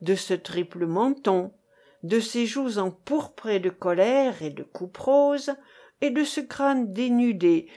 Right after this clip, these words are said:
d'où s'élançaient deux petites mèches grisâtres, en vrille. Ah, c'est vous!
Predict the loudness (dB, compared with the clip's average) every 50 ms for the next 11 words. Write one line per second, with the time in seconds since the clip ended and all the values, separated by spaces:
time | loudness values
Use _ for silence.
0 | -20 _ -10 -8 -8 -4 -2 -2 0 0 0 -2 -2 -2 -4 -4 -4 -4 -4 -4
1 | -6 -4 -4 -6 -8 -6 -6 -8 -8 -6 -4 -4 -2 -2 -2 -4 -6 -8 -8 -6
2 | -4 -4 -4 -2 0 0 0 0 -2 -4 -8 -12 -12 -12 -12 -12 _ _ _ _
3 | 2 2 2 2 0 -2 -2 -2 -4 -4 -4 -4 -6 -6 -8 -10 _ _ _ _
4 | _ _ _ _ _ _ _ _ _ _ _ _ _ _ _ _ _ _ _ -2
5 | 0 2 4 4 4 4 2 0 -4 -4 -4 -4 -2 -2 -4 -4 -4 2 4 6
6 | 6 4 2 -4